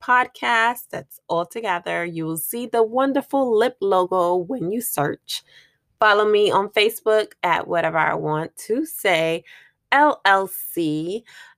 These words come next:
And, you know, let's just connect. Let's connect. I am, of course, dropping more stuff in my stories than in my posts 'cause I'm trying to, you know, situate the whole spring cleaning, all that good stuff. And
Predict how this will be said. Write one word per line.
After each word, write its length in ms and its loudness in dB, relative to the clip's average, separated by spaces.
And, 160 0
you 120 4
know, 320 4
let's 200 0
just 220 2
connect. 500 0
Let's 180 -6
connect. 600 -2
I 120 2
am, 420 -2
of 160 -10
course, 600 2
dropping 360 2
more 240 2
stuff 300 -2
in 80 -8
my 160 0
stories 680 0
than 140 -2
in 60 -4
my 200 -2
posts 560 0
'cause 180 -8
I'm 160 -6
trying 360 -2
to, 120 -14
you 80 -8
know, 160 -6
situate 720 -6
the 100 -8
whole 320 0
spring 480 -4
cleaning, 580 -2
all 260 0
that 220 2
good 220 0
stuff. 440 2
And 400 0